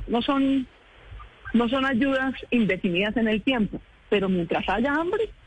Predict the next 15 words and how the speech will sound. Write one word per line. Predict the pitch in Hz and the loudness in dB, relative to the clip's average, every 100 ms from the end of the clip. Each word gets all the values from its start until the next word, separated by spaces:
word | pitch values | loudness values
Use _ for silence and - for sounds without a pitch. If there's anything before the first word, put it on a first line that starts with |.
| - | -2
la | 359 | 0
prioridad | 196 202 202 202 180 | 2 2 2 0 0
de | 185 208 | 0 0
esta | 330 415 | -2 -4
alcaldesa | 381 233 220 330 427 - - | -2 -2 0 -2 -4 -10 -6
será | 196 175 | -4 -2
que | 208 | 0
la | 208 | 0
gente | 196 - | 0 -2
coma. | - 202 214 - - - _ - - - - - - | -4 -4 -6 -10 -16 -20 _ -20 -20 -20 -20 -12 -2
Los | 196 208 | 0 2
huecos | 269 311 381 339 | 0 0 -2 0
en | 320 | 0
las | - | 0
calles | - 277 330 | -2 0 0